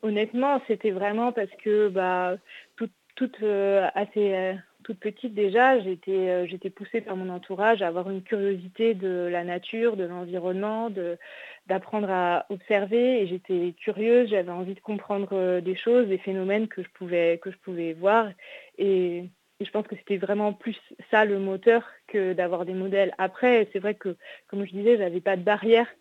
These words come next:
et donc, heu, du coup, heu, j'ai, j'ai vraiment pu suivre, heu,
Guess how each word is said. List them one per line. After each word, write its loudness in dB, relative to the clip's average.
et 2
donc, -6
heu, -2
du -14
coup, -16
heu, -4
j'ai, 0
j'ai -2
vraiment 0
pu -8
suivre, -2
heu, 0